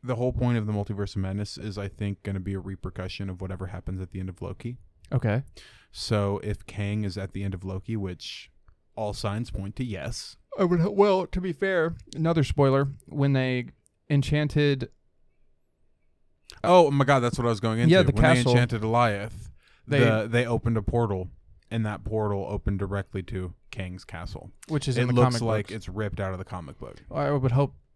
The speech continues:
Speaker 2: I mean, that's another thing. This entire, I feel like the last two episodes were nothing. I feel like the whole series so far has been fan service.
Speaker 1: Yeah.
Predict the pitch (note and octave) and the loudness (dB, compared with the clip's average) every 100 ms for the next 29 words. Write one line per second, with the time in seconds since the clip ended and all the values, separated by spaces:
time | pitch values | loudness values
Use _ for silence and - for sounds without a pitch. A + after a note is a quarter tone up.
0 | _ - C#3 C#3+ C3 B2 D#3 D#3 D3+ D3 | _ -12 -4 0 0 -2 -2 2 4 6
1 | C#3 C#3+ C3 B2 B2 - B2 C3 C3 B2 | 6 6 4 4 2 0 0 4 6 6
2 | A#2+ - C3+ - D#3 C#3 C3 C3 - C#3 | 4 2 -2 2 4 4 4 2 2 2
3 | B2 B2+ C3 C3+ A#2+ A#2 A2+ A#2 A2 C3 | 2 2 2 2 2 2 2 0 2 2
4 | G#3+ G#3+ - B2 A#2 C3 B2 - G#2+ G#2 | 4 2 4 2 2 2 2 0 0 2
5 | G#2 - G#2 G2 G2 - E2+ E2 - A2+ | 0 -2 -6 -4 -4 -6 -6 -8 -8 -6
6 | G#2+ | -6